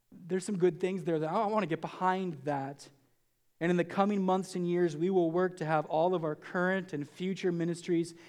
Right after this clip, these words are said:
in alignment with this vision and mission, because we believe it's rooted in Scripture, it's rooted in God's will, and we want to try to flesh it out over this church.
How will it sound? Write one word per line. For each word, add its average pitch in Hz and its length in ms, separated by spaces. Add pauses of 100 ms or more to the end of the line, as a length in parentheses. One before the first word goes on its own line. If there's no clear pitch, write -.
(180)
in 175 160
alignment 196 680
with 156 180
this 160 200
vision 165 440
and 160 160
mission, 160 440 (220)
because 156 280
we 160 80
believe 185 340
it's 175 160
rooted 185 420
in 175 120
Scripture, 165 500
it's 160 160
rooted 180 380
in 170 100
God's 147 320
will, 147 340 (280)
and 147 80
we 165 80
want 180 220
to 175 60
try 156 140
to 143 80
flesh 185 500
it 196 140
out 165 340
over 151 200
this 139 140
church. - 600